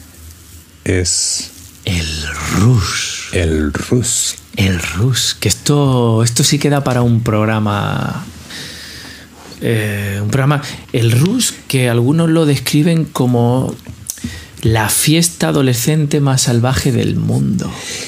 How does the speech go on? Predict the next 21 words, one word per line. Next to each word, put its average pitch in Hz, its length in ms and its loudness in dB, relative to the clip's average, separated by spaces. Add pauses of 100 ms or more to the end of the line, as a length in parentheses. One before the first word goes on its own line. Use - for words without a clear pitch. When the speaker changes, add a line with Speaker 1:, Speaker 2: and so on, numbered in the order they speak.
(160)
Speaker 1:
Esto 110 260 0
da 127 120 2
para 120 160 2
un 120 120 4
programa, 92 540 4
para 80 120 2
un 80 80 2
programa 92 200 4
especial. 76 500 -2 (960)
El 98 260 2
RUS 139 680 2
es, - 640 0 (240)
eh, 92 340 2
al 92 260 2
final 98 580 2
del 82 160 0
periodo 90 580 2
de 82 200 0
la 82 100 2
enseñanza 87 600 2
secundaria, 90 720 2